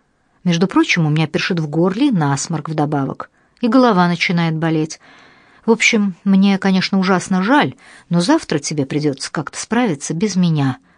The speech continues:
Попроси за меня прощения у Лейтонов и скажи, что я испеку для них пирог как-нибудь в другой раз. А сейчас до свидания. Хозяйке нужен телефон".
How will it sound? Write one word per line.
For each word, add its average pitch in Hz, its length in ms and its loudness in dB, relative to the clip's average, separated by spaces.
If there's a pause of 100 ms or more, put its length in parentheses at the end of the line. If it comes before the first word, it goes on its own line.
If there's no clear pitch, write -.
(580)
Попроси 285 460 2
за 165 120 -2
меня 147 220 0
прощения 147 580 -2
у 156 140 0
Лейтонов 269 540 2
и 247 140 4
скажи, 240 400 0
что - 180 -2
я 196 240 4
испеку 202 380 -2
для 185 160 2
них 175 200 -2
пирог 269 400 2 (380)
как-нибудь 247 680 0
в 214 140 -14
другой 151 440 4
раз. 139 400 -4 (500)
А 202 100 -2
сейчас 226 360 0
до 202 80 0
свидания. 220 640 0 (360)
Хозяйке 165 480 0
нужен 170 280 0
телефон". 185 560 -2